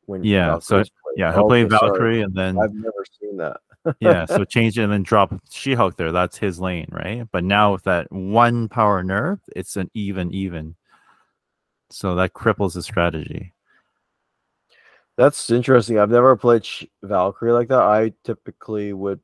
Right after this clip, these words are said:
Speaker 1: put her in a full lane, and one of the cards is an ongoing card to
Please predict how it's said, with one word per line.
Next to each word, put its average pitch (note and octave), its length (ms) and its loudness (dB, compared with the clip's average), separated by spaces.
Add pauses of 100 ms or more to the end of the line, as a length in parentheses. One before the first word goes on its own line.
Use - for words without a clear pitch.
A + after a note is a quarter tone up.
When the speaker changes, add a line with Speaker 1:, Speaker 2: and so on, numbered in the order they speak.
Speaker 1:
put - 180 -6
her G2 360 -4
in F#2+ 160 -8
a F2 100 -4
full G#2+ 500 -2
lane, F#2 500 -6 (1040)
and F#2 240 -4
one F#2+ 200 2
of F#2 80 -2
the F2+ 100 -2
cards F#2 460 -2
is F#2 140 -12
an F2 100 -4
ongoing F2 480 -4
card E2+ 240 -8
to - 100 -18